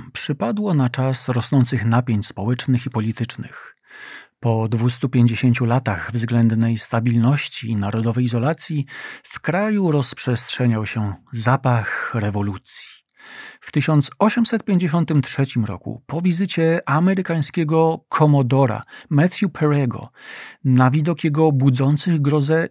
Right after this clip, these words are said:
czarnych statków, szogunat Tokugawa w końcu ugiął się pod zagraniczną presją i niechętnie zawarł różne traktaty handlowe z Zachodem,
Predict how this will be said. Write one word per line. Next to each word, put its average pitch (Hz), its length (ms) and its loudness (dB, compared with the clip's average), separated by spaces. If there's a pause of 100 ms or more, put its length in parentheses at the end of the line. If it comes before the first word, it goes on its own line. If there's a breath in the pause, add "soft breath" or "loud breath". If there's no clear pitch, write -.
(120)
czarnych 127 580 0
statków, - 760 -6 (380 loud breath)
szogunat 151 840 2
Tokugawa 131 680 0 (540 loud breath)
w - 160 -16
końcu 226 540 2
ugiął 123 500 4
się 110 300 -6
pod 117 220 -6
zagraniczną 123 720 2
presją 151 600 0
i 151 280 2
niechętnie 143 800 2
zawarł 151 640 -2
różne 147 420 0
traktaty 117 440 -6
handlowe 104 520 -4
z 110 40 -6
Zachodem, 117 580 2